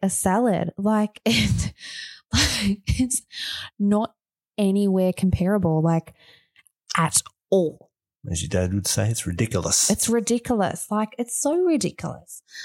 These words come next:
Speaker 1: I just, like,
Speaker 2: <laughs>
Speaker 1: these standards are fucked.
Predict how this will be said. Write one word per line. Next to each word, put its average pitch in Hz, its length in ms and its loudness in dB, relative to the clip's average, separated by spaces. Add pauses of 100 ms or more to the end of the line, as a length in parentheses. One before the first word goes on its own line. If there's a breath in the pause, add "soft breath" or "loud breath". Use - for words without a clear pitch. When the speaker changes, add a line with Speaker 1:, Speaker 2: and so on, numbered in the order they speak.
(500 loud breath)
Speaker 1:
I 247 100 0
just, 247 320 0
like, 247 220 0
Speaker 2:
<laughs> - 40 0
Speaker 1:
these 262 320 2 (120)
standards 220 1600 0 (1160)
are 214 200 0
fucked. - 1120 -6